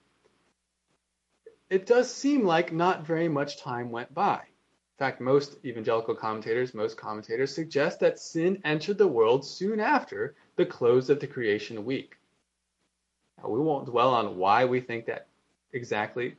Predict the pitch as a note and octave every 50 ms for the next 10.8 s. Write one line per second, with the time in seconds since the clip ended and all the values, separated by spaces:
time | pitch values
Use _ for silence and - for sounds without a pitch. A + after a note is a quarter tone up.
0 | _ _ - G#2+ G2+ G2 A2 A2 G#2 F#2+ G2 G2 G#2+ _ _ _ _ _ _ -
1 | F#2 F2+ G2 A#2+ D3 D3 C#3+ C3 A#2+ A2+ - A2+ G#2+ G#2 G#2+ G#2 G#2 G#2 G2+ G2
2 | F#2+ F#2+ G2 - - G#2 G2+ G#2 - - _ - - - G#2 G#2 G#2 - A#2 A#2+
3 | B2 - B2+ A2+ A2 A2 _ _ _ _ _ _ _ _ _ _ _ _ _ -
4 | C3+ B2+ - - D3 C3 B2+ - - C3 A2+ G#2+ G#2 G#2+ C3 D3+ C#3+ A#2 G2 G2+
5 | G#2 G#2+ A2 G#2 G#2 - _ _ _ _ _ _ _ - B2 - - D#3+ D#3 D#3
6 | C#3+ G#2+ - - D3 C3 - - B2+ C3 C3+ C3 - - G#2+ G2+ - _ _ _
7 | _ _ - B2+ B2 - - A#2+ A2+ A2 - - A2+ A#2+ B2 B2+ B2+ - - B2+
8 | B2 A2+ G#2+ G2+ G2 G2 G2 - - G#2+ G2+ G2 F#2+ _ - - - - - -
9 | _ _ _ _ _ _ _ _ _ _ _ _ _ _ _ _ _ _ _ _
10 | A#2 G#2 - - - - - - G#2+ F#2 G2 F#2+ - - - C3+